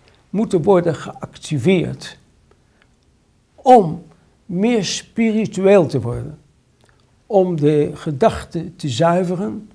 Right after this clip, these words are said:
Dat zijn precies dezelfde plekken waar wij de tefillin leggen. Op het voorhoofd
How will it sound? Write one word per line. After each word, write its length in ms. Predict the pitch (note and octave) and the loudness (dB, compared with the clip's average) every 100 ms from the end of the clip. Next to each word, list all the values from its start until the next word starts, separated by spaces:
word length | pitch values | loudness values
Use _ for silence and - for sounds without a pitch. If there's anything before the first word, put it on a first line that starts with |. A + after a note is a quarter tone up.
| _ _ _ _ | _ _ _ _
Dat 120 | - C3 | -4 2
zijn 200 | B3 - | 2 2
precies 600 | D#3 F#3+ - E4 E4+ - | -6 -2 4 6 6 2
dezelfde 560 | A#3+ E3 C#4 C4+ C4+ | -2 6 6 6 2
plekken 420 | - A3+ A3+ A#3 G3 | -4 0 0 0 4
waar 140 | G3 | 6
wij 180 | A3 A3+ | 8 6
de 120 | G#3 | 4
tefillin 460 | G#3 - A3 E3 B2+ | -2 -4 -2 0 -2
leggen. 280 | B2+ - - _ _ _ _ _ _ _ _ _ _ - | -4 -8 -20 _ _ _ _ _ _ _ _ _ _ 4
Op 260 | A3+ A3+ | 6 6
het 180 | A#3+ B3 | 4 -2
voorhoofd 800 | - G#3+ A3 G#3+ A3+ B3+ B3+ - | 4 6 8 8 6 2 -2 -12